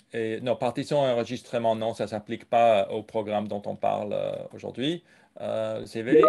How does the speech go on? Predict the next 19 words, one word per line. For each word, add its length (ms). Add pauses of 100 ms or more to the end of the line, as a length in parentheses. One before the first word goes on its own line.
(120)
et, 240
euh, 460 (100)
et, 540
et, 260
euh, 320 (140)
et, 280
et 40
voilà, 340
c'est 180
tout, 180
c'est 180
pas, 280
euh, 260
c'est 180
pas 100
très, 440 (400)
très, 220
très 260
ardu. 360